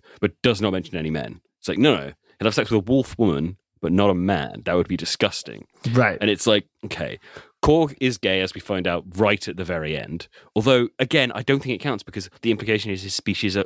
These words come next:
Speaker 1: all male.
Speaker 2: Yeah, and, but also, like, i-, it's,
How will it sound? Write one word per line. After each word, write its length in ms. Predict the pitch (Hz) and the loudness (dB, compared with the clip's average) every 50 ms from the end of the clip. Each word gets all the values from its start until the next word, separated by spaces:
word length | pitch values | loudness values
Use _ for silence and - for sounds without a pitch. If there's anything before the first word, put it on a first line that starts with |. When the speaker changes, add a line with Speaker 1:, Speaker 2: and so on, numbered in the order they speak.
| - 101 - | -2 -4 -2
Speaker 1:
all 180 | - 104 101 98 | 0 0 2 2
male. 380 | 95 90 101 135 160 175 - _ _ _ _ _ _ _ _ _ | 2 2 0 0 -2 -4 -8 _ _ _ _ _ _ _ _ _
Speaker 2:
Yeah, 680 | - 143 143 180 196 202 202 190 185 175 156 135 123 117 | 0 4 4 6 6 6 4 4 4 2 2 0 -2 -4
and, 180 | 147 170 175 151 | -4 -6 -4 -2
but 100 | 156 190 | 0 2
also, 460 | 190 196 226 220 - 226 202 185 165 | 2 2 2 2 2 2 2 2 2
like, 300 | 156 170 170 165 165 - - | 2 0 0 0 -2 -8 -18
i-, 320 | - - - - _ - - - _ - | -18 -20 -20 -20 _ -20 -20 -14 _ 0
it's, 240 | 175 170 160 - | 0 0 0 -4